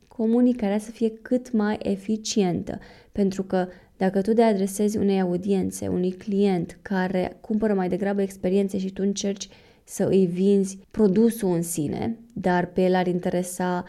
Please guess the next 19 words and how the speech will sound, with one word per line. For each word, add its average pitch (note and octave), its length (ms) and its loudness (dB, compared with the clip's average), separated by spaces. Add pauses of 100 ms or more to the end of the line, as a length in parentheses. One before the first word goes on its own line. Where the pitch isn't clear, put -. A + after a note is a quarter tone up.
ce G#3 200 2
beneficiu F3+ 840 2
are F3+ 640 -2
și - 180 -8
de F#3+ 120 0
obicei F#3+ 500 2
cam G3 240 -6
asta F#3+ 280 -4
este, F#3+ 220 -4
ce F#3 160 -6
beneficiu F#3+ 680 -4
are, F3+ 240 -2
ce F#3+ 180 -4
experiență F#3+ 880 -2
îi F3+ 160 0
oferi F#3 420 -4
tu G3 240 -2
în F3+ 260 -2
urma F#3+ 480 -2